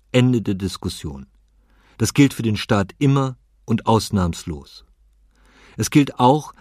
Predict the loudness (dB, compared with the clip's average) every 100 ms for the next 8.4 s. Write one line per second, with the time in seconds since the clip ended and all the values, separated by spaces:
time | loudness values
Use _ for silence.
0 | -16 -2 2 2 4 4 4 0 -2 -4
1 | 0 2 4 2 -6 -18 -20 _ _ _
2 | -4 0 0 0 -2 0 2 0 -4 0
3 | 0 -2 -10 -8 -6 -8 -8 -8 -8 -14
4 | -20 _ _ _ _ _ _ _ _ _
5 | _ _ _ _ _ _ -6 -2 0 2
6 | 0 0 -2 -4 -4 _ -2 -2 -4 _
7 | _ _ -2 0 0 -4 -4 0 0 0
8 | -6 -16 -16